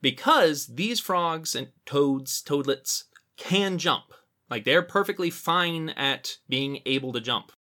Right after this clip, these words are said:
The videos that you'll see in some of the links is they just prod them a little bit and they will jump. But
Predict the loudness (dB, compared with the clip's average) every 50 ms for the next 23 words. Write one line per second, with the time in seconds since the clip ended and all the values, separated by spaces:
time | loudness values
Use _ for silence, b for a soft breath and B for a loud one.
0 | _ _ -2 2 2 4 4 2 0 -4 _ -4 0 2 4 4 4 4 2 2
1 | 0 -2 -2 -2 -4 -4 -4 -6 -6 -8 -8 -10 -12 -14 -14 -12 -10 -8 -8 -6
2 | -6 -4 -4 -2 -2 -2 -4 -4 -4 -6 -6 -6 -6 _ _ _ _ _ _ _
3 | -2 0 2 2 2 2 0 -2 -4 -2 0 2 4 4 4 2 0 -2 0 2
4 | 2 2 4 2 2 0 0 -2 -4 -4 -2 -2 -2 -2 -2 0 2 2 2 0
5 | -2 _ _ _ _ _ _ 2 4 4 4 0